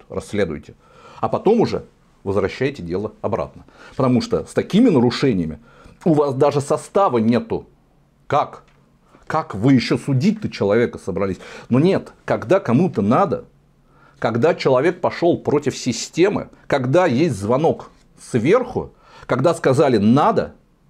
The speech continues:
значит «надо». Административный ресурс, так называемый. А Москва далеко.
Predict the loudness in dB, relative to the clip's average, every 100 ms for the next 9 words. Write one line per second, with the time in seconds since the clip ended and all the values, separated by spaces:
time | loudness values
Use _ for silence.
0 | _ -10 -8 -8 -2 -2 -2 -8 _ -20
1 | -20 -20 -20 _ -2 2 2 2 2 0
2 | 0 -2 -4 -10 -14 -12 -10 -6 -6 -8
3 | -14 -16 -4 0 0 0 0 0 0 -4
4 | -4 -10